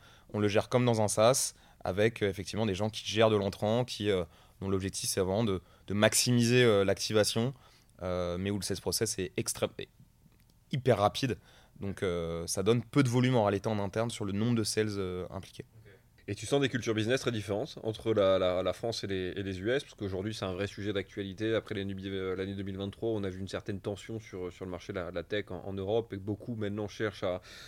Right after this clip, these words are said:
Speaker 2: à repartir à l'international, et notamment sur des pays matures comme, euh, comme l'U S.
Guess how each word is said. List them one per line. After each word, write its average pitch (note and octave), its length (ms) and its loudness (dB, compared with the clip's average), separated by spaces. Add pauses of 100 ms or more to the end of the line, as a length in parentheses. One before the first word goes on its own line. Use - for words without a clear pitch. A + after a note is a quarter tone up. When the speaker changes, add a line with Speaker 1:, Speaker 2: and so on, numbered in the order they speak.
(120)
Speaker 2:
à - 80 -6
repartir - 400 -4
à G#2 40 0
l'international, G2+ 520 -2
et G2+ 80 -2
notamment G2 380 -6
sur - 180 -12
des F#2 160 -6
pays F#2+ 200 -8
matures F#2 340 -8
comme, F#2 180 -10
euh, F2 240 -8
comme F#2 160 -8
l'U G2 120 -2
S. C#3 200 -2